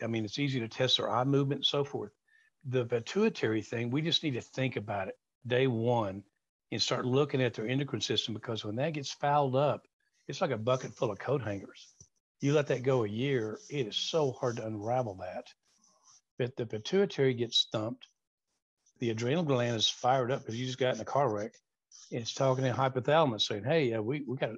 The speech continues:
repair some stuff." It sends down that infundibulum to the pituitary, said, "Hey, thyrotropic releasing hormone."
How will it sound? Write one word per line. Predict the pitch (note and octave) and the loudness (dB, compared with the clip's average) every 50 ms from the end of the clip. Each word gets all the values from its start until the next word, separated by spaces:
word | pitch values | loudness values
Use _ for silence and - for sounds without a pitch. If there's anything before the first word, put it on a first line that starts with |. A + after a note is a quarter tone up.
| - _ - | -10 _ -12
repair | G#2+ - - A#2+ B2+ C#3+ | -12 -6 -2 0 0 0
some | - - G#2 G2 | -2 -4 -6 -6
stuff." | - - - G2+ G2+ - _ _ _ _ _ _ _ _ _ _ _ - | -6 -6 -6 -10 -12 -14 _ _ _ _ _ _ _ _ _ _ _ 0
It | A#2+ C3+ C3 | 0 2 2
sends | - - D#3 D3+ D3 C#3+ B2 | 2 2 4 4 4 4 2
down | B2 C3+ C3+ C#3 C#3 C3+ | 2 2 2 4 4 4
that | B2+ A#2 A#2 | 2 2 2
infundibulum | A#2 B2 A#2+ - - B2 A2+ G#2+ B2 C#3+ D#3+ D3+ C#3 A#2+ A2 A2 G#2 | 0 -2 -2 -4 -4 -4 0 4 4 4 4 4 2 2 0 -2 -4
to | - - | -6 -6
the | A2 A2+ | -6 -6
pituitary, | G#2 A2+ G#2 - - F#3+ F3+ - - A2+ G#2+ | -8 -10 -8 -2 0 0 0 0 -2 -4 -4
said, | - - G#2+ | -4 -4 -4
"Hey, | G2 C3+ D#3 C3+ G#2+ - - _ - | 0 2 2 2 0 -2 -8 _ -4
thyrotropic | A2 A2 A#2 C3 D3+ D3 - - C3+ B2+ B2 - C#3 C3 - - | -2 0 2 2 0 0 -2 -2 -2 -2 -2 -2 -6 -6 -4 -2
releasing | A2+ A2+ A2 A2+ A#2 A#2+ B2+ - - - D3 D#3 | -2 0 0 2 0 0 -2 -4 -6 -6 -6 -8
hormone." | C#3+ - C3+ B2+ C3 B2 A2+ G#2 G2+ G2 G2+ G2+ A2 B2 | -6 -6 -4 -2 -2 0 -2 -2 -4 -4 -4 -4 -4 -6